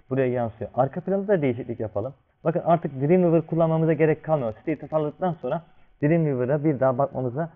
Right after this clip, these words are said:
çok gerek yok. Asıl iş burada Photoshop'a gelmiş oluyor. Şimdi arka planı değiştirelim. Bakın arka plan bizim neredeydi? Şuradaydı. Heh. Arka plan rengimizi değiştirelim.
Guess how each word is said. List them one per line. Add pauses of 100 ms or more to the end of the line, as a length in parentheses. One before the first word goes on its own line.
(140)
çok
gerek
yok. (840)
Asıl
iş
burada
Photoshop'a (240)
gelmiş
oluyor. (360)
Şimdi
arka
planı
değiştirelim.
Bakın
arka
plan
bizim (440)
neredeydi? (2750)
Şuradaydı. (120)
Heh. (680)
Arka
plan
rengimizi
değiştirelim.